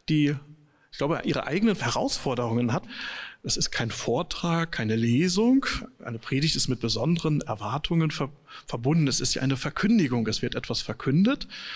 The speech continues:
Aber diese besondere Bürde ist vielleicht auch mit einer besonderen, äh, positiven Seite noch verbunden, nämlich der, wir haben gerade kurz drüber gesprochen, dass eine Predigt ja nicht diskutiert wird, sondern man mal die Gelegenheit hat,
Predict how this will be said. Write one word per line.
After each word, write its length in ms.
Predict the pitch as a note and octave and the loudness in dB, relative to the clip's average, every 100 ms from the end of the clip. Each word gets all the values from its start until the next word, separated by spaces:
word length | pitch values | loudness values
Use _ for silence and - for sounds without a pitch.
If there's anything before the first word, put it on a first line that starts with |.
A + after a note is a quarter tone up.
| - - - | -14 -14 -6
Aber 140 | D3 | -4
diese 180 | C#3 D3 | -2 0
besondere 360 | D3 F#3 A3+ D#3+ | 2 2 2 2
Bürde 380 | C3+ F#3 A3 | 2 2 2
ist 100 | - | 0
vielleicht 240 | - D#3 D3+ | 0 -2 -2
auch 80 | C3+ | -2
mit 140 | C#3+ | 0
einer 120 | C3 | 0
besonderen, 680 | C3 B2 C3+ D#3 C#3 C3+ - - - - - - | 0 0 0 2 2 0 -2 -16 -20 -20 -20 -6
äh, 60 | C#3+ C#3 B2+ B2 - | 0 2 2 0 -4
positiven 580 | B2+ F3+ A3 D#3+ C#3+ C3 | -2 0 2 0 0 0
Seite 340 | A2+ A#2+ - | 0 0 0
noch 340 | B2+ A#2 - - | 0 0 -4 -6
verbunden, 380 | C#3 B2+ D#3 D3 | -4 2 4 4
nämlich 340 | C#3 C3 B2+ | 4 2 0
der, 200 | C3+ C#3+ | -2 0
wir 80 | B2+ | 0
haben 80 | B2 | 0
gerade 260 | A#2 D3 | -2 -4
kurz 300 | - D3+ - | -2 -2 -2
drüber 260 | - C#3+ C#3+ | -2 -2 -2
gesprochen, 640 | - - C3 - F3 G#3+ - - - - - - | -4 -6 -4 2 2 2 -6 -12 -10 -10 -10 -6
dass 200 | B2+ - | -4 -2
eine 220 | B2 C3 | -2 -2
Predigt 540 | - A#2+ C3 C#3+ - | 0 0 2 0 -2
ja 80 | B2 | 0
nicht 200 | B2+ B2 | 0 0
diskutiert 600 | C#3 - - F#3+ F3+ - | -2 0 0 0 -2 -2
wird, 200 | A#2+ D3+ | -2 -2
sondern 260 | - C3+ B2+ | 0 2 2
man 80 | |
mal 160 | C3 B2+ | 2 2
die 140 | C3+ | 0
Gelegenheit 760 | A#2+ B2 E3 A3+ G#3+ D3 D#3 - | 0 2 2 4 2 2 0 -2
hat, 220 | D3+ - | -2 -4